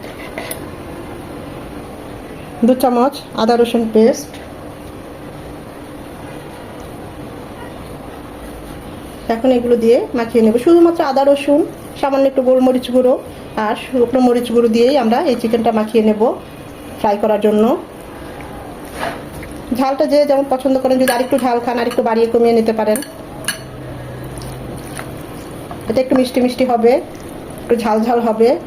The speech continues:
লুকসটাও খুব সুন্দর আস-, হবে, এটাই এর বিশেষত্ব। ঘরে থাকা উপকরণ দিয়ে আমরা এই চিকেন, কোরিয়ান চিকেন ফ্রাইড, ফ্রাইড চিকেনটা করে ফেলবো।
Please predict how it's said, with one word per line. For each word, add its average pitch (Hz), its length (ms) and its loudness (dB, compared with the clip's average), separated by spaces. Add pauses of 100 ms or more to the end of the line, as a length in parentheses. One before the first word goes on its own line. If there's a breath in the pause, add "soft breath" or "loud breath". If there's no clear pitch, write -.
(560)
লুকসটাও 262 380 2
খুব 311 240 -2
সুন্দর 247 220 4
আস-, 220 300 -2
হবে, 220 200 2 (1120)
এটাই 247 240 4
এর 254 120 0
বিশেষত্ব। 233 420 0 (1700)
ঘরে 285 160 2
থাকা 339 220 2
উপকরণ 311 420 2
দিয়ে 302 160 4 (100)
আমরা 269 160 4 (180)
এই 254 120 4
চিকেন, 254 280 2 (340)
কোরিয়ান 254 260 6
চিকেন 247 280 2
ফ্রাইড, 226 240 2 (280)
ফ্রাইড 233 240 2
চিকেনটা 226 280 2
করে 226 160 4
ফেলবো। 220 320 4